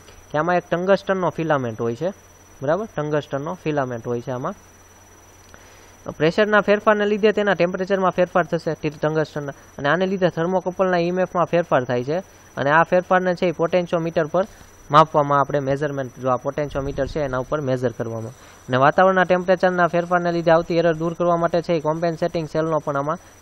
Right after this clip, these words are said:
યુઝ કરે. જો આ compensating સેલનો યુઝ કરવા, Measuring cell આ છે, બરાબર? ટ્રાન્સફોર્મરની secondary દ્વારા છે ઈ, અ,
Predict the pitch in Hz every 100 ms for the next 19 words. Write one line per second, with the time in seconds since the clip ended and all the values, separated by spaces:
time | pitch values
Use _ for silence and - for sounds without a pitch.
0 | 131 139 - 131 123 131 135 139 147 143
1 | 143 135 123 131 139 156 131 127 - 123
2 | 117 123 135 139 135 - 123 120 117 120
3 | 127 160 233 - - - - - - -
4 | - - - - - - - - - -
5 | - - - - - - - - - -
6 | - 147 175 208 208 208 185 190 214 202
7 | 202 202 202 196 208 190 151 - -